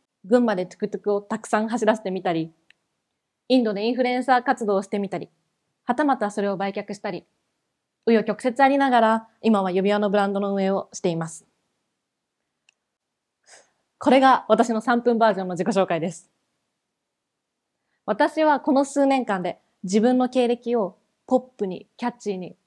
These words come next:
そして簡潔に語る能力を体得しました。それもそのはずです。だってこれ、二千回目ぐらいですもん。自分のコンテン-、自分の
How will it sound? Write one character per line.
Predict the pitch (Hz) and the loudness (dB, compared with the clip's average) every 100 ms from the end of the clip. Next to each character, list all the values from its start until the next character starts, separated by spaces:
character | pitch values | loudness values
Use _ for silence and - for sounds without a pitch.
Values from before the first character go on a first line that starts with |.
| - | -6
そ | |
し | 220 | -4
て | 220 | -4
簡 | - 247 | -4 -4
潔 | 254 254 | -4 -4
に | 247 233 - _ | -4 -6 -10 _
語 | - 220 | -6 -2
る | 208 | 0
能 | 220 214 | 0 0
力 | 190 185 | -2 -4
を | |
体 | 185 208 | -2 -2
得 | 175 - | -2 -6
し | 180 | -10
ま | |
し | - | -10
た。 | - _ _ _ _ _ _ _ _ _ _ _ _ _ _ _ _ | -16 _ _ _ _ _ _ _ _ _ _ _ _ _ _ _ _
そ | - 220 | -8 -2
れ | 208 | 0
も | 214 | 0
そ | 220 | 0
の | 214 | -2
は | 214 | -2
ず | 214 | -4
で | 214 | -6
す。 | 214 _ _ _ | -8 _ _ _
だ | - | -10
っ | 208 | -8
て | 196 | -8
こ | 190 | -6
れ、 | 180 - _ _ _ | -6 -8 _ _ _
二 | 190 196 | -4 -2
千 | 247 254 | -4 -4
回 | 247 233 | -2 -2
目 | 226 | 0
ぐ | 220 | 0
ら | 185 | 0
い | |
で | 202 | -2
す | 185 | -6
も | |
ん。 | 165 - _ _ _ _ _ _ _ _ _ _ _ _ _ _ _ _ _ _ | -8 -12 _ _ _ _ _ _ _ _ _ _ _ _ _ _ _ _ _ _
自 | 196 220 | -2 0
分 | 247 247 | 0 0
の | 247 | -2
コ | 247 240 | -2 -4
ン | |
テ | 233 | -4
ン-、 | 240 220 | -6 -2
自 | 220 | 2
分 | 262 269 | 2 4
の | 269 254 | 4 2